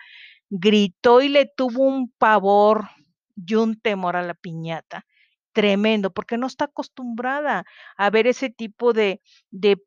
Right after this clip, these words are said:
personajes. Entonces, ¿qué es lo que pasa con los niños en las piñatas? Están asustados, eh, salen llorando, no entienden el porqué de muchas cosas, y esto yo no sé cómo nos afanamos nosotros como mamás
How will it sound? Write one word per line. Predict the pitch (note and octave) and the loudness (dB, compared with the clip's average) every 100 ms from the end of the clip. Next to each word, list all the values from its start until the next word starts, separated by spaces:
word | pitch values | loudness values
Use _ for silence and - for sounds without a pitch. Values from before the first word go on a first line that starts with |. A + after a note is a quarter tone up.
| - | 2
personajes. | G#3 F#3 F3+ - G3 F#3 G3 G3+ - C4 C#4 | 2 2 -2 -2 -2 0 0 0 0 -2 -2
Entonces, | A3 F#3+ G#3 G3+ A#3 - - _ | -4 -2 -4 -2 -6 -12 -20 _
¿qué | C#4 | 0
es | |
lo | D#4 | 0
que | E4+ D#4+ | -2 -2
pasa | C#4 C#4 | -2 -2
con | C#4+ C4 | -4 -4
los | A#3 | -4
niños | A#3 A#3 | -4 -6
en | B3 | -8
las | A3 | -8
piñatas? | - F#3 F3+ | -8 -8 -6
Están | - F#3+ | -6 -4
asustados, | F#3+ - F3 _ G#3+ A3 A#3+ A#3+ - - - | -4 -8 -14 _ 2 6 6 4 0 -20 -4
eh, | G3+ | -2
salen | - G3 F#3 F3+ | 0 0 0 -2
llorando, | E3+ F3 F#3+ G#3 A3 A3+ A3+ - - | 0 2 2 0 0 0 -2 -6 -8
no | G3 | -2
entienden | G3 G3 G3 G3 G3 | -2 -2 -2 -2 -2
el | G3 F#3 | -2 -2
porqué | F#3+ F#3 F#3+ F#3+ | -4 -4 -4 -2
de | F#3+ | -2
muchas | F#3 F#3 G3+ F#3+ | -4 -6 -6 -6
cosas, | - B3 B3 - C4+ - _ - _ | -2 2 2 2 0 -2 _ -20 _
y | G3+ A#3+ | -6 -4
esto | C4 - E4 E4 | -4 -6 -6 -6
yo | A3 B3 | -4 -6
no | C#4 D4+ | -4 -8
sé | - B3 | -4 -6
cómo | - B3+ B3 B3 | -4 -6 -6 -4
nos | A3 - | -6 -4
afanamos | G3 - F#3+ F#3+ F#3+ A3 | -4 -4 -4 -4 -4 -4
nosotros | G#3 F#3+ F#3+ - G#3 - | -6 -6 -8 -8 -10 -8
como | G3 F3 F3 | -6 -6 -8
mamás | E3+ E3+ F3+ G3 | -8 -6 -2 -2